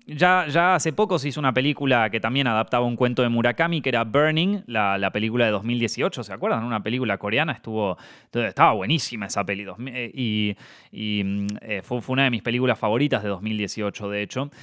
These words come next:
Eh, entonces, bueno, eh, sí, Burning lo hizo muy bien, Drive My Car me parece que también lo hizo súper bien. Eh, esta peli, eh, nos cuenta la historia de, de un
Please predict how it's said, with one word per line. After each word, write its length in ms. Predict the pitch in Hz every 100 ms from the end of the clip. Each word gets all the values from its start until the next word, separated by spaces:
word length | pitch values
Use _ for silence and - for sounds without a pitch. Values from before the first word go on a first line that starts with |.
| - -
Eh, 400 | - 110 107 110
entonces, 380 | 117 151 185 160
bueno, 460 | 180 165 123 104 - -
eh, 600 | 156 135 127 120 117 120 76 110
sí, 440 | 139 170 160 120 -
Burning 400 | 135 127 165 185
lo 60 | 151
hizo 180 | 156 156
muy 140 | 165
bien, 320 | 165 165 175 -
Drive 340 | 131 147 175
My 160 | 175 175
Car 200 | 180 185
me 120 | 175
parece 220 | 139 143
que 80 | 147
también 360 | 120 131 131 117
lo 60 |
hizo 160 | 107 110
súper 480 | - - 147 117 110
bien. 300 | 104 92 90 - - -
Eh, 260 | 135 143 156
esta 220 | 180 190
peli, 420 | 208 240 233 - _ _ -
eh, 220 | 139 139
nos 120 | 131
cuenta 220 | - 165
la 80 | 170
historia 400 | 131 160 165 160
de, 500 | 135 123 117 110 107
de 80 | 104
un 440 | 139 143 131 113